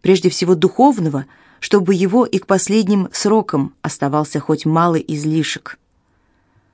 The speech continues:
Так не в этом ли тайна и разгадка её, что, несмотря на изнурительную борьбу Гончарова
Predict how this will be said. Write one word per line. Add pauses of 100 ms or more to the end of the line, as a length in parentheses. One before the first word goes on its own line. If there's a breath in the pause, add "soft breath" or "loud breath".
(560)
Так
не
в
этом
ли
тайна
и
разгадка
её, (340)
что,
несмотря
на
изнурительную
борьбу
Гончарова